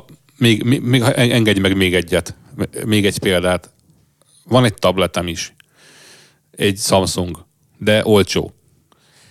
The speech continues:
Ö, a napokban derült ki, hogy ez egy hatvannégy bites processzorra rendelkező cucc, úgy is vettem, hogy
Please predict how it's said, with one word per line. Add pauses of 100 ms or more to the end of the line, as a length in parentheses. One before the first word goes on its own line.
(240)
Ö,
a
napokban
derült
ki, (520)
hogy (120)
ez
egy
hatvannégy
bites
processzorra
rendelkező
cucc,
úgy
is
vettem, (140)
hogy